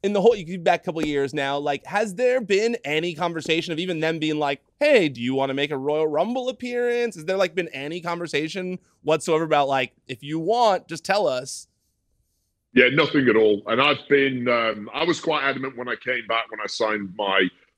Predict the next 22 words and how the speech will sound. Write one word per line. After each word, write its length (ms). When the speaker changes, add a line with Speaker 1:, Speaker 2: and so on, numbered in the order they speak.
Speaker 2:
um, 640
original 580
deal, 480
um, 300
that 120
I 120
didn't 420
wanna 240
be 480
taking 560
bumps. 360
I 120
didn't 240
wanna 180
be 320
doing 240
anything 520
other 260
than, 500
um, 540
the 80
commentary. 500